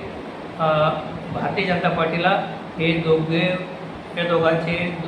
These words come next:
दोन भावांचे जे पक्ष आहेत ते मराठी माणसांच्या, मराठी माणसांच्या प्रश्नावर आणि मराठी माणसांच्या हिताचा विचार करणारे पक्ष आहेत,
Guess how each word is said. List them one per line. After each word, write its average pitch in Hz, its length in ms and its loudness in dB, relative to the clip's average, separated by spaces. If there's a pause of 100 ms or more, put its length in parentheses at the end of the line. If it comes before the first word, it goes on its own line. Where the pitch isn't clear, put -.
(300)
दोन 175 240 2
भावांचे 156 440 2
जे 165 120 0
पक्ष 190 300 -2
आहेत 131 200 0 (880)
ते 175 140 2
मराठी 175 520 4
माणसांच्या, 170 1200 0
मराठी 175 400 0
माणसांच्या 170 520 0
प्रश्नावर 165 540 2 (520)
आणि 160 120 -2
मराठी 175 800 2
माणसांच्या 165 580 0
हिताचा 175 600 0
विचार 165 260 0
करणारे 170 420 0
पक्ष - 280 -2
आहेत, 139 240 2